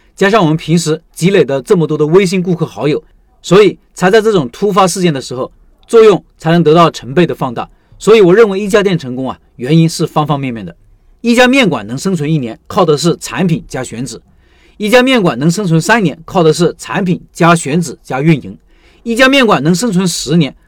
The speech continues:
靠的是产品加选址加运营加人品；一家面馆能生存一百年，在上面的基础上，我认为还应该加一个企业文化。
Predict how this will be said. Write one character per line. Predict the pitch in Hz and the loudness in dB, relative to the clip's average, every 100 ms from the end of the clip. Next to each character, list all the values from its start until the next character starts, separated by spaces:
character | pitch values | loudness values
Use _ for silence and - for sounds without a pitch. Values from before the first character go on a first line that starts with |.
| _ | _
靠 | 196 | 0
的 | 160 | 0
是 | 165 | 0
产 | 170 160 180 | -4 -4 -4
品 | 170 - | -4 -6
加 | - 165 | -2 -2
选 | 160 156 | 0 -2
址 | 156 107 | -2 -8
加 | - 160 | -4 0
运 | 185 175 | 2 2
营 | 117 - _ | 0 -10 _
加 | - 180 | 0 0
人 | 123 147 | 0 -4
品； | 165 - _ _ _ _ | -6 -8 _ _ _ _
一 | 220 | 0
家 | 240 | 2
面 | 233 233 | 4 4
馆 | 165 110 | 2 2
能 | 151 | 0
生 | 175 233 | 2 0
存 | 180 | -2
一 | 220 | -2
百 | 185 160 104 | 0 0 -2
年， | 101 - _ _ | -12 -20 _ _
在 | 185 | 0
上 | 170 196 | 2 2
面 | |
的 | 160 | 2
基 | 143 | 0
础 | 139 | -2
上， | 131 131 _ _ | -4 -8 _ _
我 | 120 | -4
认 | 147 165 | 2 2
为 | 151 | 2
还 | 156 | 2
应 | 170 | 4
该 | 165 | 4
加 | 156 156 | 2 2
一 | |
个 | 156 156 | 2 0
企 | - 110 | -2 -6
业 | 139 | -4
文 | 117 110 | -4 -6
化。 | 151 | -10